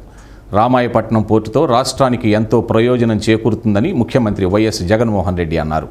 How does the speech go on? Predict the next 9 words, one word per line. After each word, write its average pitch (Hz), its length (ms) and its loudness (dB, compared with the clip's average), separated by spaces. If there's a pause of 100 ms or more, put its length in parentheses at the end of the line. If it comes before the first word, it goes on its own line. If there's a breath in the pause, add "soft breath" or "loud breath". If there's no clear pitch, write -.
(480 loud breath)
పోర్టు 170 260 4
వల్ల 139 220 2 (180)
ఎకనామిక్ 139 460 0 (100)
యాక్టివిటీ 123 420 0
పెరుగుతుందని, 117 640 2 (140)
ఎంతోమంది 120 420 2
యువతకు 135 500 0
ఉద్యోగాలు 110 540 2
వస్తాయని, 110 580 0